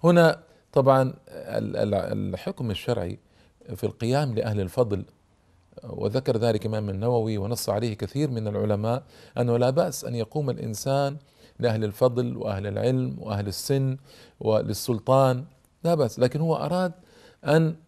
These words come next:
يربي ال-، الوالي والأمير، يؤدبه ويربيه حتى لا يبقى في نفسه أن يحب أن يقوم له الناس وينتشي بذلك ويفرح، ت-، وتلا عليه،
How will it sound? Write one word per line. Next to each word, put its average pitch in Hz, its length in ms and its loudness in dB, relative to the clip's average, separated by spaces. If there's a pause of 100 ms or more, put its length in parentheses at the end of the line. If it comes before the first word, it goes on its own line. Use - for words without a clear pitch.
(460)
يربي 147 720 0
ال-، 104 800 -6
الوالي 120 640 0
والأمير، 110 840 -2
يؤدبه 123 600 0
ويربيه 117 760 0
حتى 127 240 -4
لا 143 120 2
يبقى 143 300 -4
في 120 160 -6
نفسه 135 460 -4 (440)
أن 127 340 0
يحب 156 400 2 (180)
أن 117 80 -2
يقوم 123 360 0
له 117 180 2
الناس 117 540 0 (760)
وينتشي 135 560 2
بذلك 117 520 0
ويفرح، 139 600 0 (480)
ت-، - 200 0
وتلا 110 480 2
عليه، 104 420 -2